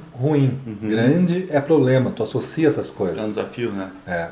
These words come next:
Speaker 1: não, tu não associa com coisas positivas do tamanho.
Speaker 2: Uhum.
Speaker 1: Então tudo que é grande vai ser difícil.
Speaker 2: Uhum. É,
Speaker 1: Ah, é um
Speaker 2: verdade.
Speaker 1: projeto. Bah, que tamanho isso vai? Bah, isso vai ser difícil. Isso aí é um projeto que, apesar de três vezes mais pessoas do que a gente tem hoje,
Speaker 2: Uhum.
Speaker 1: porque tu já coloca essa associação.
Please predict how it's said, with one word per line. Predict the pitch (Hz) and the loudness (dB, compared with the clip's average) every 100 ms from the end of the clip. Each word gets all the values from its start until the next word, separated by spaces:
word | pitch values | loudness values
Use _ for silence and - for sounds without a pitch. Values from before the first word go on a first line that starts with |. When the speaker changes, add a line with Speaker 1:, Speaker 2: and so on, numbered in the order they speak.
| - | -8
Speaker 1:
não, | 107 | -6
tu | 107 120 | -2 0
não | 127 | 2
associa | 127 - 151 | 0 -2 -4
com | 147 147 | -2 0
coisas | 143 143 139 135 | 6 6 6 2
positivas | - 123 120 - 135 | 0 0 -2 0 2
do | 131 | 2
tamanho. | 135 127 120 123 117 95 | 2 0 2 2 2 0
Speaker 2:
Uhum. | 123 104 107 131 156 - - | -2 -2 -4 -4 -6 -10 -10
Speaker 1:
Então | 98 127 | 0 0
tudo | 180 190 | 2 0
que | 185 | 2
é | 151 | 2
grande | 120 151 190 170 131 - | 4 4 4 4 0 -2
vai | 127 | 2
ser | 127 | 4
difícil. | 135 123 98 - | 2 0 -4 -6
Speaker 2:
Uhum. | - 104 113 127 - | -6 -4 -6 -6 0
É, | 110 | 2
Speaker 1:
Ah, | |
é | 104 | 4
um | 131 | 4
Speaker 2:
verdade. | 135 131 127 | 4 4 4
Speaker 1:
projeto. | 185 151 147 - - | 4 6 4 0 -2
Bah, | 135 156 | 0 0
que | - | 0
tamanho | 131 160 | 2 2
isso | - | 2
vai? | 131 | 0
Bah, | 110 143 101 | 2 2 0
isso | - | -2
vai | 107 | 0
ser | 196 | 0
difícil. | 196 - 190 - - - | 0 2 0 0 -10 -18
Isso | - | -2
aí | 107 | 0
é | |
um | 131 | 2
projeto | 147 139 - | 2 0 0
que, | - 202 190 - - - - | -2 0 0 -2 -14 -18 -10
apesar | 117 127 165 | -2 2 4
de | 196 196 143 - - | 4 0 -2 -10 -6
três | - 196 | 4 6
vezes | 185 151 | 6 4
mais | 147 | 2
pessoas | - 131 143 143 | 2 4 6 6
do | |
que | 123 | 4
a | |
gente | 127 | 0
tem | - | 2
hoje, | 113 98 92 | 2 2 0
Speaker 2:
Uhum. | 113 107 113 - | -2 -2 -2 -6
Speaker 1:
porque | 101 120 | -4 -2
tu | - | -2
já | 107 120 | 0 2
coloca | 139 - 120 104 110 - | 0 0 2 4 4 2
essa | 127 - | 0 0
associação. | 135 120 117 110 - 90 | -2 -2 -4 -4 -4 -4